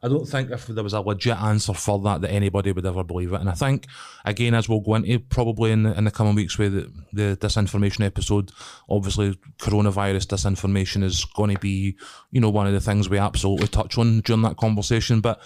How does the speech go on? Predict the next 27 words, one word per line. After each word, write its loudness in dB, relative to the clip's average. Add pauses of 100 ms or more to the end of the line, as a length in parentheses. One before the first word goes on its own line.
(600)
information 4
has 0
always 2
been 2
dangerous. 2
Like, -2 (380)
um, 2
one 2
of 4
the 2
examples 2
in 2
the 2
lecture -2
was, -2
like, -2 (120)
fake -2
news 2
is 0
not 4
a 4
new 4
thing. 0
Like, 0 (400)
the -2
term 2
disinformation 2